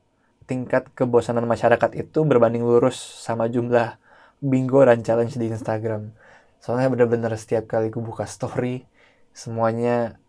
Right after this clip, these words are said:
i-, isinya kalau nggak bingo, disorder, atau challenge-challenge yang lain lah gitu. Terus bingonya pun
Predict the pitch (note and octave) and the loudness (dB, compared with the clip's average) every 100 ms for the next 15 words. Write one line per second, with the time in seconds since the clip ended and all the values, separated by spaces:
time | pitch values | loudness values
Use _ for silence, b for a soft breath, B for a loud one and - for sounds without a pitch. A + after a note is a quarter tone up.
0 | _ _ _ _ - C3 - B2 - B2 | _ _ _ _ -12 -10 -8 -10 -6 -2
1 | B2+ C3 B2+ - - - A#2 A#2+ A2+ - | 2 2 2 -2 -10 -4 -2 0 -4 -6
2 | B2 A#2 B2+ B2 B2 A#2+ B2 B2 - B2 | -4 -4 -2 4 6 6 4 -4 -6 -6
3 | A2+ B2 B2 A#2 - B2 A2+ - A#2 A2+ | -6 -2 0 0 0 0 0 2 0 0
4 | B2 A#2 A2 A2+ A2+ A#2 C3+ B2+ A#2+ - | -2 -2 -4 -8 -4 -2 -2 -6 -8 -10
5 | C3+ - _ _ _ _ - - _ _ | -12 -12 _ _ _ _ -20 -20 _ _
6 | B B B B - D3 C#3+ C#3 C#3 C#3+ | B B B B -8 0 4 8 8 8
7 | C#3+ F#3 G3+ E3 | 4 0 -2 -4